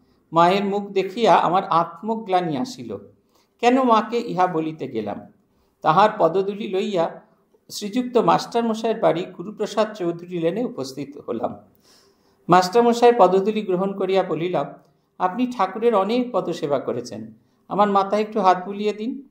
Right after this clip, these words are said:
মাথাটা গরম।" তিনি বললেন, "সে কি আপনি মায়ের ছেলে, সে কি আপনি মায়ের ছেলে? মা আপনাকে খুব স্নেহ করেন, আপনি আমার নিকট কিসের কাঙাল? মা কি আপনাকে চেয়ে দেখেন নাই?"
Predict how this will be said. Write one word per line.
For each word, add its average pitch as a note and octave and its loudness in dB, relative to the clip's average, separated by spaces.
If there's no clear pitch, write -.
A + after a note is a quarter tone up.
মাথাটা F3 -4
গরম।" C3 -2
তিনি G3+ 4
বললেন, E3+ 4
"সে F#3 -8
কি F#3+ -10
আপনি G3 -4
মায়ের E3 -2
ছেলে, F#3+ -6
সে G#3 4
কি G#3+ 8
আপনি G#3+ 4
মায়ের G3+ 0
ছেলে? D3+ -10
মা E3 6
আপনাকে A3 -2
খুব C4 -12
স্নেহ D#3+ -10
করেন, A2+ -6
আপনি A3 4
আমার G3 6
নিকট B3+ -2
কিসের B3 -6
কাঙাল? C3 -4
মা D3+ 0
কি G#3+ 0
আপনাকে G#3 -2
চেয়ে G#3 0
দেখেন G3 -2
নাই?" A3+ 0